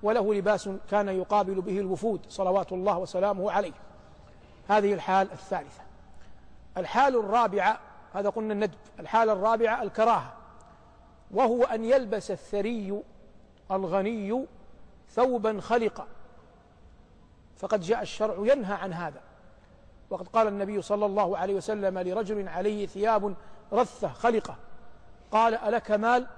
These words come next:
قال: "نعم يا رسول الله، لي إبل وبقر وغنم." قال: "فإن الله يحب أن يرى أثر نعمته على، على عبده". فهذا لا يليق أن يأتي إنسان مقتدر ويلبس ثيابا خلقة.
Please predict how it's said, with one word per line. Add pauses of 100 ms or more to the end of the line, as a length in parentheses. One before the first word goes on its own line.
(160)
قال:
"نعم
يا
رسول
الله، (480)
لي
إبل
وبقر
وغنم." (880)
قال:
"فإن
الله
يحب
أن
يرى (600)
أثر
نعمته
على، (640)
على
عبده". (1300)
فهذا
لا
يليق (180)
أن
يأتي
إنسان
مقتدر (800)
ويلبس
ثيابا
خلقة.